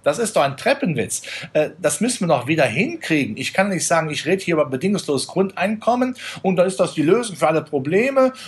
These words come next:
Dann sagen, stehen wir morgens um acht Uhr auf und sagen, „Hurra, ich hab Feierabend, was mache ich denn heute? Gehe ich in den Fitnesspark, gehe ich in die Spielhölle oder im Park Fußball spielen?“ Das kann nicht die Lösung sein. Eine Wirtschaft muss eben schon an, auch, äh,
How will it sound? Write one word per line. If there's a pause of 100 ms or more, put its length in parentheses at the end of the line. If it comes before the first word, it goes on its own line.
Dann
sagen,
stehen
wir
morgens
um
acht
Uhr
auf
und
sagen,
„Hurra,
ich
hab
Feierabend,
was
mache
ich
denn
heute?
Gehe
ich
in
den (260)
Fitnesspark, (180)
gehe
ich
in
die
Spielhölle
oder (160)
im
Park
Fußball
spielen?“
Das
kann
nicht
die
Lösung
sein. (300)
Eine
Wirtschaft
muss
eben
schon
an,
auch, (300)
äh,